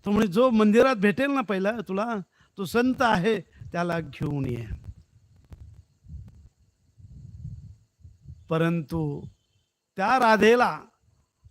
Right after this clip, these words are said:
त्याची आचरण पद्धती योग्य वाटली नाही, म्हणून ती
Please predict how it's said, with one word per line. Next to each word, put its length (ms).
त्याची 520
आचरण 440
पद्धती 500
योग्य 380
वाटली 360
नाही, 360
म्हणून 460
ती 120